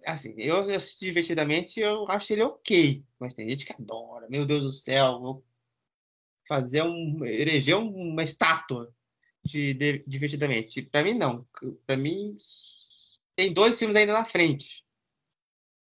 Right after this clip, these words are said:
Tem ma-, até mais, se duvidar. Porque, Divertidamente, ele é um filme de, é um desenho,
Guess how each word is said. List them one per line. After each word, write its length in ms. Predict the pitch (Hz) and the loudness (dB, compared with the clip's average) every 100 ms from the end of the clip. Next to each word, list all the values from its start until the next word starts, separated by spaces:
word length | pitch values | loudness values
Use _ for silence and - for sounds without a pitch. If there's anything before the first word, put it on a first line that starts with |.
| _ | _
Tem 140 | - 339 | -6 0
ma-, 100 | 254 | 2
até 160 | 339 | 2
mais, 300 | 359 254 143 | 4 4 4
se 60 | 139 | 2
duvidar. 340 | 143 135 - _ _ _ _ _ _ _ _ _ _ _ _ _ _ _ _ _ | -4 -4 -10 _ _ _ _ _ _ _ _ _ _ _ _ _ _ _ _ _
Porque, 400 | 143 196 196 - - - - | -2 4 4 2 -8 -16 -10
Divertidamente, 640 | 180 208 190 190 208 208 | -4 -4 -2 0 0 2
ele 240 | 196 190 | 2 4
é 180 | 185 180 | 4 4
um 220 | 180 170 165 | 2 0 -2
filme 320 | 165 151 135 127 123 | -4 -2 -4 -6 -8
de, 100 | 120 | -8
é 40 | |
um 80 | 123 | -6
desenho, 520 | 113 110 110 139 208 | -4 -2 -2 -2 -6